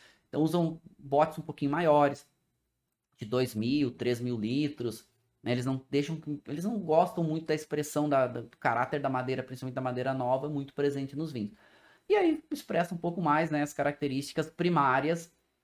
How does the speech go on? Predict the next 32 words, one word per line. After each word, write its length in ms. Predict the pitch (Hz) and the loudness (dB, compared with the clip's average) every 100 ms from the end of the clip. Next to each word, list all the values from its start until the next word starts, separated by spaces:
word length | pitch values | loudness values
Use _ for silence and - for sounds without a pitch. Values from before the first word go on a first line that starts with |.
| _ _ _ _ _ _ | _ _ _ _ _ _
E 140 | 123 131 | 0 4
aí 280 | 131 135 | 4 4
vai 160 | 139 151 | 0 -2
ter 100 | 143 | -2
um 60 | 139 | -2
perfil 340 | 139 127 139 | -2 -2 -6
terciário 580 | 135 127 - 127 113 123 | -4 -6 -2 0 0 0
evolutivo 480 | 120 117 117 110 110 | -4 -8 -8 -10 -10
um 40 | |
pouquinho 260 | 117 - 110 | -10 -10 -10
diferente. 280 | - - - | -12 -14 -6
Legal, 420 | - 415 - - | 0 2 2 0
é, 140 | - - | -10 -10
eu 140 | 220 180 | -6 -4
gosto 320 | - 165 - | 0 -2 -2
muito. 240 | 131 151 - _ _ _ - | -6 -8 -12 _ _ _ -6
É 60 | |
um 60 | 131 | -6
dos 100 | 127 | -4
vinhos 220 | 123 143 | -6 -4
que 80 | 156 | -2
eu 280 | 135 123 - _ _ | 0 -2 -10 _ _
gosto 380 | 117 127 147 - | 2 6 8 6
de 60 | 143 | -2
estudar, 340 | - 131 127 | -8 -2 -2
pena 220 | - 165 185 | 0 -2 0
que 80 | |
são 140 | - 180 | -2 -2
tão 200 | - 185 | -2 -2
caros 340 | 156 147 165 | 2 2 0
no 80 | 151 | -2
Brasil. 440 | 143 139 120 139 | -2 -4 -4 -8